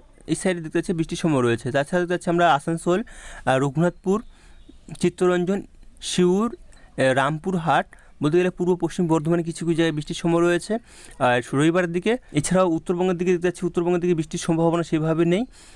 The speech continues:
এবং আমরা চলে যাবো রবি-, সোমবার দিকে। সোমবার দিকে দেখতে পাচ্ছি মূলত বৃষ্টির সম্ভাবনা, আহ, মূলত দক্ষিণবঙ্গে সকাল দিকে নেই এবং উত্তরবঙ্গের দিকে যেমন দেখি, উত্তরবঙ্গের দিকে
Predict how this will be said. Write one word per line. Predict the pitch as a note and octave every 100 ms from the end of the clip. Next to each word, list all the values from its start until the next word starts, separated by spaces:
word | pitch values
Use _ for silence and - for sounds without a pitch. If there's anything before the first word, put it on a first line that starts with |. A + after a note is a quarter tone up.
| -
এবং | D3+ D3+ D#3+ C#3 D2+ -
আমরা | D3 E3+
চলে | F3+
যাবো | F#3 F3+
রবি-, | E3+ E3+
সোমবার | - E3 F3 E3+
দিকে। | E3+ G3+
সোমবার | - E3+ F3 E3+
দিকে | F3+
দেখতে | F3 F3
পাচ্ছি | D#3+ E3+
মূলত | D3+ D3+
বৃষ্টির | C#3+ -
সম্ভাবনা, | F3+ E3+ E3+ F3+ - - - -
আহ, | D#3 E3
মূলত | D#3+
দক্ষিণবঙ্গে | D3+ D3+ F#3 F3+ F#3
সকাল | F3+ D#3 F3 F3+
দিকে | F3 F3+
নেই | D3+ A3 - - - - -
এবং | C#3 C#3
উত্তরবঙ্গের | D#3 F#3+ F3 F#3 F3
দিকে | F3+
যেমন | F#3 F3
দেখি, | D3+ C#3+
উত্তরবঙ্গের | E3+ E3 E3+ F3 F3
দিকে | E3+ F3+ F3